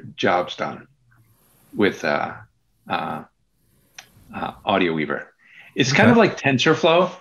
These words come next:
Speaker 1: You know,
Speaker 2: Yeah.
Speaker 1: if you're doing machine learning, okay, I've got convolution operations, I have nonlinearities.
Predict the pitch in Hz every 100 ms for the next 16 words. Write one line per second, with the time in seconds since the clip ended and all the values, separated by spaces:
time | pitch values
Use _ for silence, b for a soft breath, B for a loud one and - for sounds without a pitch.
0 | b b b b b b - 135 131 127
1 | 151 160 160 143 - 180 185 123 110 110
2 | 113 135 135 135 120 117 107 - 131 131
3 | 127 123 120 120 107 - 110 117 110 107
4 | 113 110 98 104 113 110 107 104 104 104
5 | 95 87 82